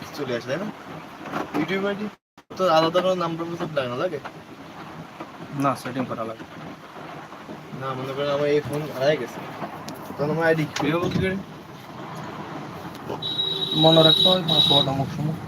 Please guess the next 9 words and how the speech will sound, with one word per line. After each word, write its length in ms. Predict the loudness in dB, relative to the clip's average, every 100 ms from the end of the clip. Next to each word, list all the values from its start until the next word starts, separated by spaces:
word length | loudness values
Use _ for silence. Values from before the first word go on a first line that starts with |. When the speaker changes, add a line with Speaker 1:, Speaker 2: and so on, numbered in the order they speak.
| -8 -8 -6
Speaker 1:
পাসওয়ার্ড 280 | -4 -2 -4 -6
তো 380 | -10 -10 -4 -4
নেই, 60 | -4 -10 -12 -8
কিছুই 180 | -6 -4
দেয়া 200 | -2 -4
নেই। 100 | -6 -10 -10 -10 -10 -4
Speaker 2:
আসসালামু 540 | 0 6 8 10 10 8
আলাইকুম 600 | 8 6 6 8 8 6
সম্মানিত 560 | 6 8 10 8 8